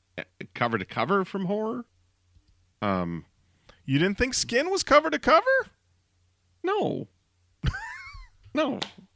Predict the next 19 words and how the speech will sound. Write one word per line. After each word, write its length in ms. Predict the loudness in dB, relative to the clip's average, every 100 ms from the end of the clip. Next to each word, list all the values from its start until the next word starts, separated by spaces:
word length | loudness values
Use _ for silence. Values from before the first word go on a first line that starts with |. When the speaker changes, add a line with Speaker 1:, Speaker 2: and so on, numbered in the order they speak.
| _ -18 0
Speaker 1:
Or 160 | 2 2
else 180 | 2
I 60 | 2
would 160 | 4 4
have 100 | 2
said 280 | 0 0 -4 -14 -4
that 180 | -4 -2
one 180 | -2
was 100 | -4
cover 240 | -2 -2 0
to 60 |
cover. 220 | -2 -4 2
I 120 | 4
just 240 | 4 6
Speaker 2:
I 100 | 6
guess 200 | 6 4
it, 120 | 0 -2
that's 180 | -2
true. 220 | 2 0